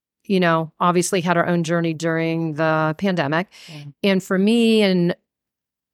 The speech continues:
Speaker 1: my health, being a nurse that loves natural, things natural,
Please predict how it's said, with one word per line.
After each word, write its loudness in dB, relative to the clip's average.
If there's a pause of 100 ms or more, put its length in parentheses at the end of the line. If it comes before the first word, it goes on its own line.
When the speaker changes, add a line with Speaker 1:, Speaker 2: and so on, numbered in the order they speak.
(200)
Speaker 1:
my 2
health, 0
being 2
a 4
nurse 2
that -2
loves 0
natural, -2
things 0
natural, 0